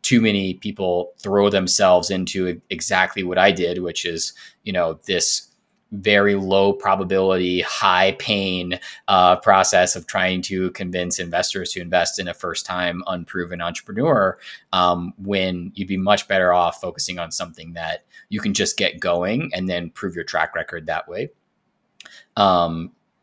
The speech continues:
yeah. And I mean, I think the other thing though, is th-, th-, there's the other side of that coin, which is the value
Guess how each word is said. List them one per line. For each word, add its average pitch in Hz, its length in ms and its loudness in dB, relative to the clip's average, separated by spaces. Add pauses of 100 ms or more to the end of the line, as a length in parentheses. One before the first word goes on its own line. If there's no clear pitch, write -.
(140)
yeah. 139 380 4
And 127 120 2
I 127 40 6
mean, 135 120 6
I 131 60 6
think 151 160 0
the 123 120 4
other 127 140 8
thing 120 220 2
though, 101 200 6
is 98 220 0
th-, 107 300 -4
th-, 107 220 0
there's 98 300 0
the 98 100 -2
other 110 100 0
side 104 180 4
of 92 60 -8
that 90 180 -2
coin, 101 340 2
which 87 160 -4
is 92 120 -6
the 95 100 -2
value 90 800 2